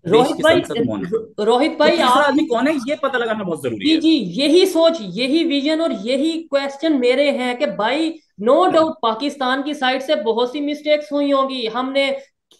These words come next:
Speaker 1: <coughs> sorry, हमने किसी की जंग को अपने आप ऊपर मुसल्लत किया,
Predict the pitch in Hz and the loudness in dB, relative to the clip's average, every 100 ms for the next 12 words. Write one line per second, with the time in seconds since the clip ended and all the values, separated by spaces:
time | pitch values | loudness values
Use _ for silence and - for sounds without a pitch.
0 | - 269 285 - - - - - 233 254 | -2 0 0 0 -6 -12 -12 2 2 2
1 | - - 151 - _ _ _ _ _ _ | -6 -10 -10 -12 _ _ _ _ _ _
2 | _ _ _ _ - 233 320 339 277 269 | _ _ _ _ -2 2 2 0 -4 0
3 | 320 330 240 262 277 302 269 269 269 285 | 0 2 2 2 2 4 2 2 2 4
4 | 262 - 247 254 269 247 247 254 254 247 | 4 -2 -6 -4 -4 -4 -4 -4 -6 -6
5 | 254 254 240 - | 0 0 0 -8